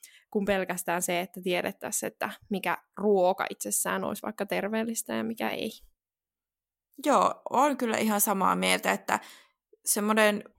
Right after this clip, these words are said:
Speaker 2: valistuksen aikakausi alkaa ehkä olla minun mi-, silmissä ainakin ohi, että se pitäisi antaa enemmänkin ihmisille työkaluja, miten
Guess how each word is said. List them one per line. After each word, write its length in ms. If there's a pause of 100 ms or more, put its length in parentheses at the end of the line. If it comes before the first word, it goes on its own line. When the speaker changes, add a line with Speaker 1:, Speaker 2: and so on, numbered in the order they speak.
(120)
Speaker 2:
valistuksen 640
aikakausi 560
alkaa 380
ehkä 260
olla 180
minun 240
mi-, 180
silmissä 520
ainakin 360 (320)
ohi, 380
että 240
se 100
pitäisi 380
antaa 300
enemmänkin 440
ihmisille 400 (100)
työkaluja, 760 (540)
miten 460